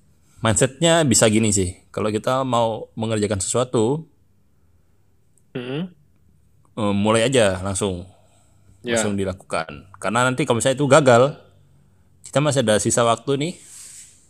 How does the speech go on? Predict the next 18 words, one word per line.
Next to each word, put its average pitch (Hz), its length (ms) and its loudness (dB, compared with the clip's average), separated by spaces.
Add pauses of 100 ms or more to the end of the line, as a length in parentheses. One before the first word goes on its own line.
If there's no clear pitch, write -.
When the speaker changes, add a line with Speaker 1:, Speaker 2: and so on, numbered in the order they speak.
(800)
Speaker 1:
untuk 117 420 -6
mencoba 110 460 -2
hal-hal 101 260 0
yang 101 140 -4
lain, 95 240 -8 (320)
gitu 98 240 -10
kan. 95 260 -8 (320)
Kalau 98 180 -4
kita 139 520 -2 (160)
terlalu 117 320 0
lama 117 180 -2
mikir 117 260 -4
di 107 120 -2
awal, 127 420 0 (680)
terus 117 140 -4
baru 107 180 4
kita 101 240 -6
coba 127 360 -2